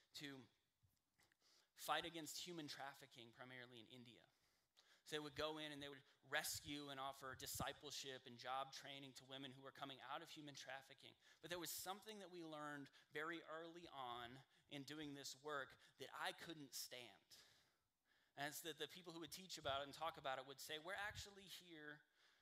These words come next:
to rescue the pimps and the Johns and the traffickers just as much as we are the women who are being trafficked." I hated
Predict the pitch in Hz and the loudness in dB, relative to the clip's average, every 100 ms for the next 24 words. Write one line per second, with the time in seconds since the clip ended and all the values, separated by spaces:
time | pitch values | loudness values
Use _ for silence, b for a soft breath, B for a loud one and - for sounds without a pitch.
0 | B B B _ - 165 151 160 180 - | B B B _ -4 -2 2 4 6 2
1 | - 170 151 147 139 127 - _ - 139 | -2 -4 -4 -4 -8 -12 -18 _ -10 -10
2 | 123 - 160 156 - - - 131 127 127 | -10 -2 -2 0 -4 -4 -4 -4 -4 -2
3 | 135 139 135 135 127 120 - - - _ | 2 4 2 0 -6 -10 -10 -12 -16 _
4 | _ - 131 127 143 139 139 131 123 120 | _ -8 -4 0 4 4 2 -8 -10 -6
5 | 143 131 143 131 131 123 123 123 117 117 | -6 -6 -10 -8 -8 -8 -12 -12 -8 -6
6 | 117 101 - _ _ _ _ _ - 131 | -8 -12 -20 _ _ _ _ _ -16 -8
7 | 131 123 127 117 117 110 107 143 135 - | -8 -8 -10 -12 -12 -14 -10 -10 -10 -14
8 | _ - - _ _ _ _ _ _ _ | _ -20 -20 _ _ _ _ _ _ _
9 | b b - 135 - - 117 131 113 | b b -16 -12 -8 -8 -8 -8 -8